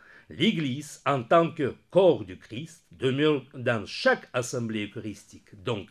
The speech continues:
l'assemblée eucharistique elle-même devient le corps du Christ. Hum,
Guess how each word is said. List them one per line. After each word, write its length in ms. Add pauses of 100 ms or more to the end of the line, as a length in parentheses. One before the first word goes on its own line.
(100)
l'assemblée 680
eucharistique 720
elle-même 460 (100)
devient 420
le 100
corps 380
du 100
Christ. 480 (960)
Hum, 260